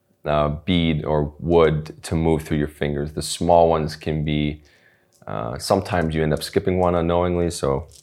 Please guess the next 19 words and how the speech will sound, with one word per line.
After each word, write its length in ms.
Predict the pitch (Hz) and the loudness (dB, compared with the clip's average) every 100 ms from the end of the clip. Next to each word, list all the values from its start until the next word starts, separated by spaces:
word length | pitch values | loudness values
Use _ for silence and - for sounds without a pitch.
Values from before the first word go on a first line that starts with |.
| _ _ - _ _ _ _ _ _ - - | _ _ -20 _ _ _ _ _ _ -10 -2
I 80 | 82 | -2
do 300 | 80 98 87 | 2 4 6
recommend 480 | 80 - 80 76 | 4 2 2 2
a 20 | 73 | 4
large 320 | 73 76 80 | 4 4 4
one 180 | 80 71 | 2 2
if 160 | - | 0
you 100 | 78 | 0
have 360 | 82 76 76 - | 2 2 0 -10
somewhat 420 | - 82 76 71 | -4 0 4 4
larger 360 | 73 71 73 67 | 4 4 4 -2
hands. 540 | 80 76 80 85 - - _ _ _ _ - - - _ _ _ _ _ _ - - - _ | -2 0 0 -4 -12 -20 _ _ _ _ -20 -20 -20 _ _ _ _ _ _ -20 -20 -20 _
So 180 | - 98 | 0 2
the 100 | 95 | 2
practice 460 | - 104 - 87 | 2 2 2 -6
itself. 560 | 76 - 78 62 - - _ _ _ _ _ - _ _ _ _ _ _ _ _ _ _ _ _ _ _ _ _ 101 | -6 0 0 0 -4 -18 _ _ _ _ _ -20 _ _ _ _ _ _ _ _ _ _ _ _ _ _ _ _ 4
Immediately 580 | 101 120 123 123 120 | 8 8 8 8 8
we 220 | 107 95 85 | 8 8 6
remove 640 | 82 90 95 95 90 | 6 6 8 6 4